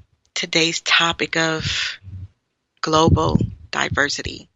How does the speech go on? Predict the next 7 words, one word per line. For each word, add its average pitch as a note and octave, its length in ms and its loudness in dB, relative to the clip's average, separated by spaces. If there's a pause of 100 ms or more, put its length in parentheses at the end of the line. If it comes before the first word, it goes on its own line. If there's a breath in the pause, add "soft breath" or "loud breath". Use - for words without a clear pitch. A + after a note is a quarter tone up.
(1500 loud breath)
I A3 120 2
felt D#4 340 0
this C4 180 0
was - 300 2 (380)
totally C4 340 0
important G3+ 580 -2
because, F3+ 680 -2